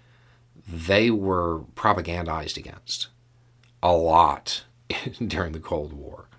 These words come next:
I mean, they, they became insults. They, they became bad words, groups of people that were coming to get you type of thing.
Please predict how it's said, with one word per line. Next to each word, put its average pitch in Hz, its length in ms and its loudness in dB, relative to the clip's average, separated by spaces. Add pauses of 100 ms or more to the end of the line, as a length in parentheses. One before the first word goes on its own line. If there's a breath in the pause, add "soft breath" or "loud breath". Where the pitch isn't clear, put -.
(540 soft breath)
I 85 60 -4
mean, 82 280 -2
they, 87 300 0
they 90 180 2
became 104 440 -2
insults. - 760 -6 (720)
They, 90 120 -4
they 87 120 -2
became 82 480 -4 (100)
bad 95 500 0 (720)
words, 90 640 2 (520 loud breath)
groups 110 260 2
of 98 80 0
people 107 240 0
that 95 140 2
were 92 100 0
coming 104 280 0
to 95 60 -2
get 104 300 2
you 78 200 -2 (140)
type 87 240 -4
of 78 120 -10
thing. 69 340 -12